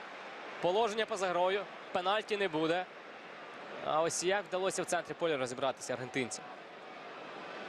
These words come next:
Як однією передачею вдалося неймовірно розвернути атаку.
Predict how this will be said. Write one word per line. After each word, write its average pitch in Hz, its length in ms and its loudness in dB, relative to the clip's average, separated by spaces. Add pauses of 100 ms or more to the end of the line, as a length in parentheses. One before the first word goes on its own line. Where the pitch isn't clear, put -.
(400)
Як 143 240 0
однією 185 360 0
передачею 180 680 0 (2000)
вдалося 165 720 2 (640)
неймовірно 196 800 2
розвернути 170 600 2
атаку. 131 320 0